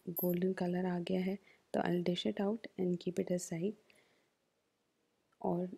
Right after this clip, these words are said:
उसके बाद हम same pan में, same oil में डालेंगे गोभी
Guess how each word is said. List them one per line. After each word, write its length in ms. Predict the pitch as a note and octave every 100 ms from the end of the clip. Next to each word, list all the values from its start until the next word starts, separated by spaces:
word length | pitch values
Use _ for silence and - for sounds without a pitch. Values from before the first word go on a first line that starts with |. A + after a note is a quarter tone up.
| -
उसके 280 | G3 - F#3
बाद 340 | E3+ E3+ F#3
हम 260 | F#3 F3+ G3+ - _ _ -
same 520 | - - F#3 F#3 G3+
pan 400 | G3+ F#3 F3+ E3+
में, 360 | F3+ F#3 F#3+ A#3 -
same 340 | - F#3+ F#3+ F3+
oil 280 | E3 E3
में 300 | E3 E3+ G3+
डालेंगे 520 | F#3+ E3+ E3 E3+ F3+ F3+
गोभी 420 | E3 D#3+ F#3